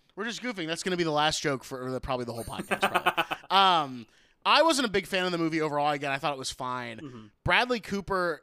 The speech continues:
Speaker 1: to me, I couldn't tell if he was miscast in that film,
Speaker 2: Ah.
Speaker 1: but if, even if he was, it wasn't his fault. He's still doing an amazing job.
Speaker 2: Mm-hmm.
Speaker 1: I just don't know if he was the right person for that role. But then at the same time, it's interesting because that character is so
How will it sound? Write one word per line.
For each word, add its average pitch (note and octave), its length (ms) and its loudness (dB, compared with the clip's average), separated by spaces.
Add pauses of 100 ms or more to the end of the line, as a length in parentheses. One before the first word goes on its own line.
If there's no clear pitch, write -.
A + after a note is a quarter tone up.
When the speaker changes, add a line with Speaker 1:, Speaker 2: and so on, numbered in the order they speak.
(120)
Speaker 1:
to E3+ 120 -8
me, C3+ 420 -6 (500)
I E3 100 2
couldn't A3 400 -4
tell D#3 240 0
if E3+ 100 -4
he F3+ 120 -8
was C#3 180 -6
miscast E3 640 -4
in F#3+ 100 -10
that G3 200 -10
film, G#3 400 -6 (120)
Speaker 2:
Ah. A#2+ 420 -12
Speaker 1:
but F3+ 220 2
if, F3 320 -6
even G3+ 280 -4
if A#3 120 -4
he G3+ 140 -8
was, D3 340 -4
it D3 100 -10
wasn't D3+ 280 -6
his C#3 220 -8
fault. C3 480 -8
He's D3 140 -8
still F#3+ 260 -4
doing C#3+ 320 -8
an B2 60 -12
amazing A#2 540 -14
job. A2+ 440 -8 (220)
Speaker 2:
Mm-hmm. D#3+ 160 -8
Speaker 1:
I E3 80 2
just D#3+ 200 -6
don't D#3+ 160 0
know D3 140 -2
if C3+ 80 -6
he D#3 100 -6
was C3+ 200 -6
the C3 80 -8
right B2 360 -4
person C3 520 -6
for C3 300 -4
that A2 220 -8
role. A#2 440 -2 (340)
But F3 160 0
then F#3 140 0
at F3 100 -6
the E3 60 -6
same D#3 260 -2
time, D#3+ 480 0 (480)
it's D#3 160 -6
interesting E3+ 400 -4
because C#3 280 -6
that C#3 180 -4
character D3 380 -6
is C3+ 100 -4
so D3 560 0